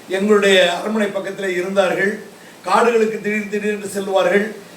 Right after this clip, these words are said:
இன்றைக்கு சதுரகிரியில் இருக்கக்கூடிய விநாயகர் கூட சாமிகள் தன்னுடைய தோளிலேயே சுமந்து வந்து பிரதிஷ்டை செய்யப்பட்டது. அது மட்டுமல்ல, அவருடைய ஆற்றல்களை எல்லாம் பேசிக்கொண்டே இருக்கலாம். இளம் வயதில் நான் காடுகளுக்கு வேட்டைக்கு செல்லக்கூடிய காலத்தில் கூட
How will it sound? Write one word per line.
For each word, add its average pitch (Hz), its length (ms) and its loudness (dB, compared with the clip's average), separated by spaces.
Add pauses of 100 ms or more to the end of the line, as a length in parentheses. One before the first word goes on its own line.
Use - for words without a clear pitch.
(120)
இன்றைக்கு 208 400 0
சதுரகிரியில் 220 720 2
இருக்கக்கூடிய 190 560 0 (500)
விநாயகர் 214 540 2
கூட 208 440 2 (200)
சாமிகள் 226 400 0
தன்னுடைய 196 340 -2
தோளிலேயே 220 640 4
சுமந்து 220 380 0
வந்து 208 520 0 (140)
பிரதிஷ்டை 208 440 -2
செய்யப்பட்டது. 190 840 2 (200)
அது 180 200 -4
மட்டுமல்ல, 196 680 2
அவருடைய 185 440 0
ஆற்றல்களை 220 520 0
எல்லாம் 214 340 0
பேசிக்கொண்டே 202 520 0
இருக்கலாம். 180 460 -2 (440)
இளம் 226 280 4
வயதில் 208 540 4 (320)
நான் 202 300 -2
காடுகளுக்கு 220 640 0
வேட்டைக்கு 220 440 0
செல்லக்கூடிய 202 460 0
காலத்தில் 190 380 0
கூட 202 440 2